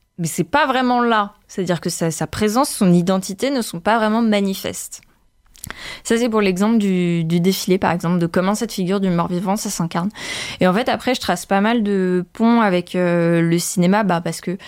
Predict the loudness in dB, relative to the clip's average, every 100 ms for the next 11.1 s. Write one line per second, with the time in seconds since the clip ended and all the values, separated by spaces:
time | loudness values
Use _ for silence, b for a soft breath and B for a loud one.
0 | B B B -2 0 0 2 2 2 2
1 | 0 0 0 -2 -4 -4 -2 -2 -6 -10
2 | -20 -20 -10 -2 0 0 2 2 2 0
3 | 0 2 2 0 -4 -4 0 2 4 4
4 | 2 2 2 0 -2 -8 -8 -10 -6 -6
5 | -4 -6 -2 2 2 2 2 0 -2 -8
6 | -4 -2 -4 -4 -2 -2 -4 -8 -12 -14
7 | -14 B B B B B 2 4 4 4
8 | 2 0 -2 0 2 2 2 -2 -6 -2
9 | -2 0 2 4 2 2 2 2 2 2
10 | 4 4 4 2 0 -2 -2 0 0 -2